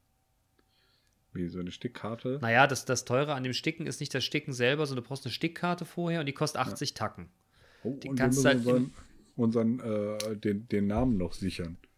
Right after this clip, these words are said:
Speaker 2: Ach.
Speaker 1: Ja.
Speaker 2: Ja, dann, da kümmerst du dich aber drum.
Speaker 1: Ja, mach ich.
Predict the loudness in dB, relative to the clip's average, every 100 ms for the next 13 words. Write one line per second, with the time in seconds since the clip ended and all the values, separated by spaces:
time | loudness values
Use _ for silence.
0 | _ _ _ -12 -12 -14 _ _ _ _
1 | _ _ _ _ _ _ _ -6 -6 -8
2 | -14 -18 _ _ -4 -2 -2 -6 -6 -6
3 | -2 -2 -2 -2 0 2 0 -6 -10 -14
4 | -16 -20 _ _ _ -10 -6 -6 -8 -12